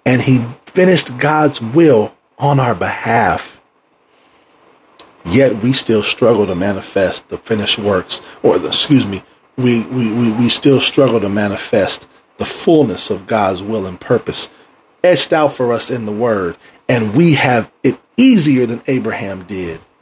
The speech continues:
God, to God be the glory. So let's watch what happened.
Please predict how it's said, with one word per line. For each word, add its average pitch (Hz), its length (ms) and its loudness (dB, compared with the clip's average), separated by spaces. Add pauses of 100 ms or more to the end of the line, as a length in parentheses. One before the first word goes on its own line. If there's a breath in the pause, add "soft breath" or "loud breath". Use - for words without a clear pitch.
(200)
God, 113 380 2
to 110 100 -6
God 95 380 0
be 95 100 -8
the 95 120 -14
glory. 85 460 -10 (840 loud breath)
So - 180 0
let's 160 320 2
watch 147 380 2
what 131 180 0
happened. 92 400 -6